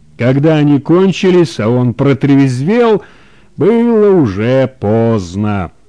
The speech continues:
Ему так и не хватило мужества пойти в трибунал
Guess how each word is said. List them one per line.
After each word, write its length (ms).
Ему 300
так 560
и 120
не 160
хватило 580
мужества 640
пойти 460
в 140
трибунал 800